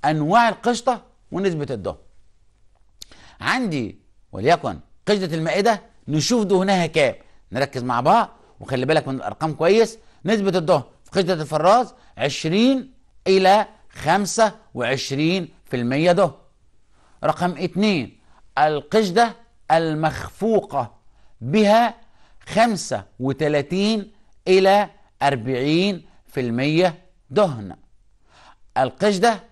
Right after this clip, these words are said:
المصمتة أو الملفوفة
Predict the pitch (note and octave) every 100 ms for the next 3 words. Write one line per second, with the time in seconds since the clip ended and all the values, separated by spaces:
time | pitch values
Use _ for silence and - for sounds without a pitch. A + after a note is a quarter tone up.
0 | _ - D#3 D#3 C#3+ C3+ F3 G3 - D#3+
1 | C#3+ D#3+ F3+ G#3 G3 - _ _ _ _
2 | C3 B2+ B2+ A#2+ A#2+ A#2+ B2+ B2+ B2+ B2
3 | A2 F3 G3+ A3 A3